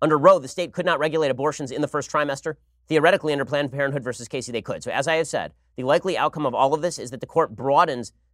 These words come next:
the standard under Planned Parenthood versus Casey, but does not overrule Roe v. Wade,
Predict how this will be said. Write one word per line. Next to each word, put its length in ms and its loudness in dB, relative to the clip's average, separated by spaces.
the 220 -6
standard 600 0
under 160 -2
Planned 360 -2
Parenthood 440 0
versus 500 0
Casey, 520 -4
but 340 4
does 220 2
not 200 2
overrule 580 2
Roe 220 0
v. 100 -4
Wade, 360 -2